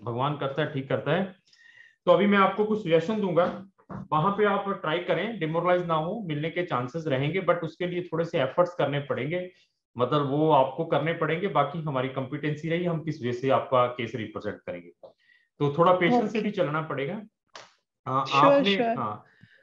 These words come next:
Speaker 1: आपको मैं strongly एक तो ये recommend करूँ, आपने अकेले जाना है, still we have the options, I will send you alone there, that is not a problem, but फिर उसके बाद मुझे मालूम होना क्या है। आप कहेंगे, "मुझसे
Speaker 2: बराबर।
Speaker 1: जितने मर्जी पैसे ले लीजिए,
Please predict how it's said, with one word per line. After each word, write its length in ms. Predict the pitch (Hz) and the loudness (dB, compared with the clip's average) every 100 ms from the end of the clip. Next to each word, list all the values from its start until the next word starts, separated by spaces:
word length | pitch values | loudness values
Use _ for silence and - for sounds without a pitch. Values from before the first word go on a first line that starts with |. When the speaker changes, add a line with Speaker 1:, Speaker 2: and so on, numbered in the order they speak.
| - | -2
Speaker 1:
आपको 340 | 143 156 - 196 | 0 0 0 -2
मैं 120 | 196 | -2
strongly 480 | - 170 170 190 185 | -2 -2 0 0 -2
एक 200 | 180 - | -4 -6
तो 60 | 185 | -4
ये 180 | 160 | -2
recommend 420 | 180 185 170 170 165 | -2 -4 -4 -4 -4
करूँ, 260 | 147 151 143 | -4 -2 2
आपने 360 | 156 175 220 | 2 2 -2
अकेले 440 | 214 185 165 214 220 | -4 -2 -2 -2 -2
जाना 280 | 185 185 | -2 -2
है, 240 | 185 214 226 _ _ _ | -2 -4 -8 _ _ _
still 340 | - 202 220 202 | -6 -4 -4 -2
we 100 | 190 | -2
have 180 | 185 | 0
the 160 | 165 170 | 0 2
options, 360 | 123 - 123 101 _ - 131 | 0 -2 -10 -10 _ -10 -6
I 40 | |
will 180 | 139 165 165 | -4 -4 2
send 160 | 180 202 196 | 2 2 -4
you 60 | 214 | -6
alone 500 | 185 - 123 131 131 | -6 -2 0 2 0
there, 200 | 107 - - - | -4 -8 -8 -6
that 140 | 123 | -4
is 120 | 156 | -4
not 160 | 170 185 | -4 -4
a 100 | 180 | -2
problem, 240 | 143 120 120 | -2 -2 0
but 120 | 180 180 156 _ _ | 0 -2 -12 _ _
फिर 120 | 220 | -4
उसके 260 | 214 - 208 | -4 -4 -2
बाद 380 | 180 180 180 - 135 | 4 4 4 -4 -10
मुझे 240 | 143 156 | -6 -4
मालूम 320 | 180 147 160 | -2 -2 -2
होना 260 | 156 135 139 | -2 0 0
क्या 220 | 135 113 | 0 -4
है। 180 | - - _ _ _ _ _ - | -6 -12 _ _ _ _ _ -4
आप 240 | 139 170 175 | 0 0 0
कहेंगे, 380 | 165 170 180 | -2 0 0
"मुझसे 180 | 156 151 | 0 0
Speaker 2:
बराबर। 180 | 220 208 | 2 2
Speaker 1:
जितने 180 | 202 160 | 2 0
मर्जी 300 | 143 139 160 | 0 0 0
पैसे 320 | 160 143 156 | 2 0 0
ले 140 | 151 | -2
लीजिए, 500 | 131 131 147 156 156 | -2 -2 -2 -4 -6